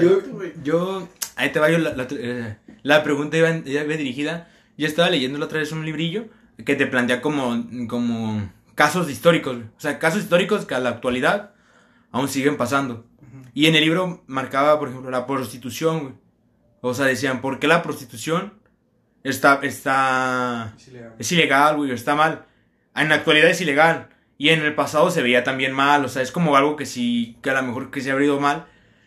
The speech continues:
Speaker 1: Y en el libro planteaba la persona, era, me parece que era de Karl Marx, güey. Él decía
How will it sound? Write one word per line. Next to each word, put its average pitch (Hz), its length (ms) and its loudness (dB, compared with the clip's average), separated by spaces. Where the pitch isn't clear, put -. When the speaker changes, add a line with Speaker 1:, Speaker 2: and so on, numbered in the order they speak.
Speaker 1:
Y 165 120 2
en 170 120 4
el 165 140 0
libro 190 300 2
planteaba 165 440 2
la 190 120 0
persona, 165 540 -6
era, 190 280 2
me 165 120 2
parece 147 260 -2
que 170 80 -6
era 180 80 -2
de 143 80 -4
Karl 139 180 -6
Marx, 135 280 -8
güey. 117 120 -14
Él 156 200 0
decía 190 540 0